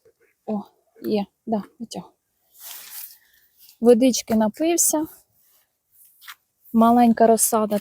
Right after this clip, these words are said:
теж напилася. І ось так ми його приземляємо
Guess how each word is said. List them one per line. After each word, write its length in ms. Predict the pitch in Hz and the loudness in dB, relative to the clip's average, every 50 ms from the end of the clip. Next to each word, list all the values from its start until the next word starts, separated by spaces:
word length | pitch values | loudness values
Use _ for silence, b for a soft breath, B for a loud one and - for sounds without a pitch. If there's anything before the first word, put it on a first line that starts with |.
| - - | -6 -6
теж 260 | 226 214 202 - - | -8 -8 -6 -8 -8
напилася. 720 | 208 202 - - 226 214 220 247 302 330 - - 320 311 311 - - | -10 -8 -6 -4 -2 -2 0 2 2 2 2 2 0 -2 -2 -4 -4
І 180 | 240 285 294 | -2 0 0
ось 220 | 269 240 233 - - | 0 -2 -4 -6 -6
так 200 | 247 254 294 - | -8 -8 -8 -6
ми 220 | - 233 233 240 240 | -4 -2 -2 0 0
його 360 | 226 202 196 220 233 262 262 - - _ _ _ _ _ _ _ _ _ | -2 -2 -2 -2 -2 -2 -4 -6 -12 _ _ _ _ _ _ _ _ _
приземляємо 880 | _ - 226 214 202 214 214 208 214 240 269 285 294 277 277 190 - | _ -4 -4 -2 0 0 0 0 2 2 2 2 2 2 0 0 0